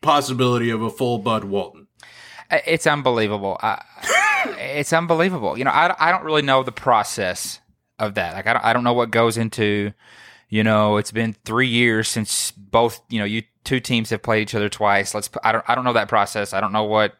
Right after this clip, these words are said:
Speaker 2: what the S E C scheduling office does. I don't know.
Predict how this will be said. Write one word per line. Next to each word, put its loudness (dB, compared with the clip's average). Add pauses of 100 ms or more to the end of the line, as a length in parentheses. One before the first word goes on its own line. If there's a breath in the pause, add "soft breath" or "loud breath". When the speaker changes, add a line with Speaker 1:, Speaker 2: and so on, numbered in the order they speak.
Speaker 2:
what 0
the -6 (160)
S -2
E -6
C -8
scheduling -2
office -2
does. -2
I -2
don't -4
know. -4